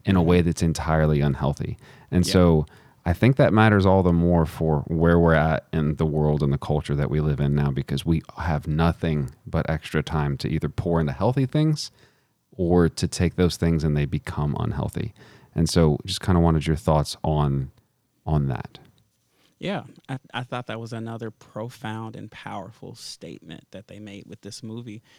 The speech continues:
Speaker 2: It was almost like a second movie because,
Speaker 1: Mm.
Speaker 2: you know, we had the first part of discovering yourself and all this other stuff,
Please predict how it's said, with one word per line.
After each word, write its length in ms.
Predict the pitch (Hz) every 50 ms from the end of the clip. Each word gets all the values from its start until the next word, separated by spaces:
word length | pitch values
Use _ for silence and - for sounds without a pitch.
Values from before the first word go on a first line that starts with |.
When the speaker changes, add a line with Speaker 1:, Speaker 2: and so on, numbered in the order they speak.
| _ _
Speaker 2:
It 80 | - 123
was 140 | 123 117 127
almost 280 | 127 147 165 156 -
like 120 | - 113 -
a 60 | 110
second 520 | - - - 110 104 - - 107 104 101
movie 460 | 101 107 107 107 101 - - - - 113 110 _ _ _ _
because, 400 | 117 113 127 117 110 98 80 67
Speaker 1:
Mm. 40 | 123
Speaker 2:
you 60 | 120
know, 220 | 113 101 95 95 -
we 180 | 92 98 113
had 200 | 120 131 131 131 -
the 60 | 120
first 380 | - - 120 117 120 - -
part 400 | - - 110 107 107 110 107 107
of 80 | 85 85
discovering 560 | - - - - - - 113 107 107 107 110
yourself 360 | 113 - - - - - 123
and 80 | 117 113
all 100 | 107 110
this 140 | 117 - -
other 160 | - - 127
stuff, 380 | - - - - - 117 -